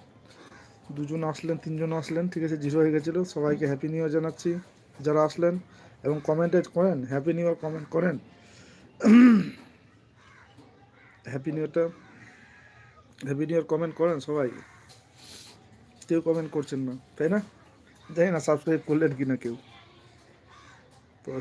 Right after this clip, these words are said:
সাবস্ক্রাইব করলেন কি না কেউ, হুম। প্লিজ একটু সবাই সাবস্ক্রাইব করে দেন, সবার কাছে রিকোয়েস্ট রাখবো চ্যানেলটা সবাই একটু সাবস্ক্রাইব করে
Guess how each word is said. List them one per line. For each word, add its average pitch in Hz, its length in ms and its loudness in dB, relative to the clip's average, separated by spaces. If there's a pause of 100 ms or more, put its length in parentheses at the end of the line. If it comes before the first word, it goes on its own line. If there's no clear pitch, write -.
সাবস্ক্রাইব 156 480 0
করলেন 160 300 4
কি 165 120 -2
না 170 140 -2
কেউ, 170 160 2 (380)
হুম। 185 200 -2 (1400)
প্লিজ 160 220 0 (320)
একটু 156 180 -12
সবাই 160 220 2
সাবস্ক্রাইব 147 400 -2
করে 160 180 2
দেন, 175 100 2 (520)
সবার 147 220 0
কাছে 156 140 2 (100)
রিকোয়েস্ট 156 340 -4
রাখবো 160 240 0 (880)
চ্যানেলটা 147 300 -2
সবাই 160 180 4
একটু 160 180 -8
সাবস্ক্রাইব 151 400 -2
করে 160 100 -2